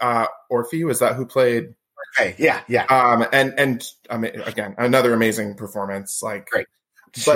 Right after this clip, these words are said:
Speaker 1: like,
Speaker 2: great.
Speaker 1: you can even feel the roots of Jennifer Coolidge come up into the musical,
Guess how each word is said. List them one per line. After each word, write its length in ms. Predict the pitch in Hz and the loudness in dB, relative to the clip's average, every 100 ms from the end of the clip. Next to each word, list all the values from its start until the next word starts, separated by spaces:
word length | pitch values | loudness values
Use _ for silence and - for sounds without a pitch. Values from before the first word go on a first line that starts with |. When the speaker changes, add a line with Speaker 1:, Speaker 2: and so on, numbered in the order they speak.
| 131 | 2
Speaker 1:
like, 100 | 156 | -2
Speaker 2:
great. 140 | - | -2
Speaker 1:
you 60 | 233 | -4
can 180 | 330 269 | 0 2
even 340 | 180 160 123 - - | 2 0 -2 -10 -16
feel 640 | - 139 143 139 127 123 117 | -4 2 4 6 4 2 2
the 100 | 117 | 0
roots 360 | 113 120 117 | 0 -2 -2
of 80 | 117 | -6
Jennifer 340 | 120 113 113 | -4 -4 -6
Coolidge 400 | 110 123 110 104 | -10 -4 -4 -4
come 160 | - 107 | -6 -4
up 200 | 104 - | -4 -4
into 240 | 110 101 - | -8 -8 -8
the 60 | |
musical, 680 | 107 104 107 117 131 131 127 | -6 -6 -6 0 2 2 0